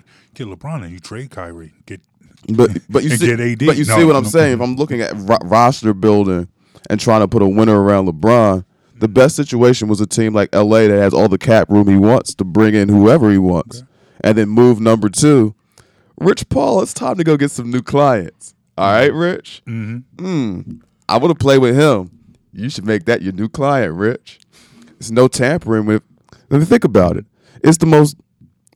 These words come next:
Speaker 2: diabolical slash genius thing I've ever seen.
Speaker 1: Mm-hmm.
Speaker 2: Magic can't go talk to A-, Anthony Davis about whether or not you wanna come to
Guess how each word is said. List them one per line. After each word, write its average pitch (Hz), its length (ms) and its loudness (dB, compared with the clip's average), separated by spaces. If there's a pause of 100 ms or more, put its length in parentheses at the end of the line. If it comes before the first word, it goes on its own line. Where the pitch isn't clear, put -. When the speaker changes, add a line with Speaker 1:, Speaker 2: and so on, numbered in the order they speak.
(100)
Speaker 2:
diabolical 147 960 4
slash 139 460 2
genius 135 540 2
thing 135 200 2
I've 131 100 2
ever 131 220 0
seen. 135 500 -2
Speaker 1:
Mm-hmm. 95 220 -20 (560)
Speaker 2:
Magic 160 460 -2 (100)
can't 165 260 -2
go 147 160 2
talk 165 360 -2
to 123 120 -8 (120)
A-, 113 240 2
Anthony 107 340 0
Davis 104 360 2
about 95 260 -2
whether 104 160 0
or 98 40 -8
not 101 200 -4
you 101 120 0
wanna 95 220 0
come 101 360 2
to 95 460 0